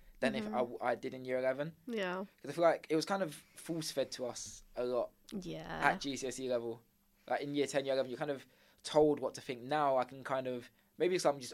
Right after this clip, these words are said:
Speaker 1: older and stuff, I can realise it more.
Speaker 2: You have a more open mind.
Speaker 1: Yeah, yeah, yeah. I, I can, I can see what they were trying to get at a lot more
Speaker 2: Yeah.
Speaker 1: than when they're just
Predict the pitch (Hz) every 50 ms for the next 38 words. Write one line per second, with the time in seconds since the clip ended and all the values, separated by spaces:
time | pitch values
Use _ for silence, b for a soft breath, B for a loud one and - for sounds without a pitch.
0 | - - 127 135 139 123 120 117 117 113 127 120 98 98 117 123 123 123 123 135
1 | 135 135 127 123 123 98 101 123 123 123 123 120 120 117 - - _ _ - 233
2 | 233 220 220 220 220 220 214 208 208 180 165 190 190 - - 202 190 185 180 185
3 | 185 185 185 185 185 156 165 185 190 180 175 175 175 170 165 160 165 160 151 147
4 | 143 135 135 143 110 131 143 - 147 147 151 - 143 - 156 156 143 - 190 190
5 | 175 160 143 127 147 147 143 139 - 151 143 139 131 - - 135 101 113 110 101
6 | 117 127 127 113 127 135 131 123 113 - - _ _ _ 254 233 220 214 220 214
7 | 214 214 214 - 131 135 139 139 139 143 139 135 135 131 - -